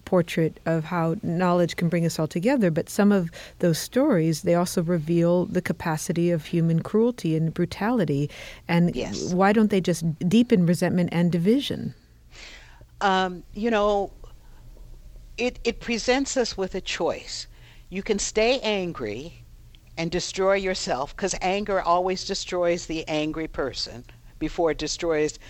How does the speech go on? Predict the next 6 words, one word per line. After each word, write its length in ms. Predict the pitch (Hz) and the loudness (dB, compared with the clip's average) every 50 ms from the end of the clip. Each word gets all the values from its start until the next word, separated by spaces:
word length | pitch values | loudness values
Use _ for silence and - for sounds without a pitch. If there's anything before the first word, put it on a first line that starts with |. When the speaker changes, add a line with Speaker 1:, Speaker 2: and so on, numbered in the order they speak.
| - - - | -20 -16 -10
Speaker 2:
the 80 | - 156 | -10 -8
target 480 | - - 185 185 175 165 165 156 156 135 | -6 -2 0 2 2 2 2 0 -2 -4
of 200 | 135 135 131 - - | -4 -4 -6 -8 -8
the 160 | 143 139 135 | -6 -6 -4
anger. 500 | 127 139 131 123 113 107 110 117 131 139 - - - - _ - - - - - - - - - - - - - | -4 -4 -4 -4 -6 -8 -8 -10 -10 -10 -14 -20 -20 -20 _ -20 -20 -20 -20 -20 -20 -20 -20 -20 -20 -20 -14 -6
Or 520 | - 202 208 220 226 233 226 226 220 180 | -2 0 2 4 4 2 2 0 -4 -6